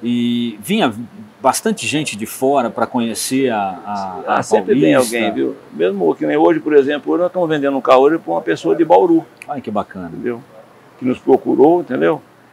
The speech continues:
Speaker 2: E fez a revisão com a gente, gostou do atendimento e acabou comprando uma Pajero, uma Pajero Sport Zero.
Speaker 1: Que show, Zé.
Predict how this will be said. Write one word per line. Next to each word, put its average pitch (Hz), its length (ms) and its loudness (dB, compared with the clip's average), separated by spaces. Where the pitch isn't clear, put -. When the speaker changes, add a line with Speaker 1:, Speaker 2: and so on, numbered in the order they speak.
Speaker 2:
E 113 240 -8
fez 120 220 -2
a 117 60 0
revisão 113 380 -2
com 135 80 -2
a 123 80 4
gente, 135 280 -2
gostou 123 300 0
do 117 60 -2
atendimento 139 680 -2
e 180 40 -2
acabou 175 280 -4
comprando 156 360 -4
uma 156 100 0
Pajero, 139 480 2
uma - 640 -14
Pajero 131 220 0
Sport 127 340 2
Zero. 131 400 0
Speaker 1:
Que 165 140 -10
show, 117 380 -2
Zé. 135 320 -2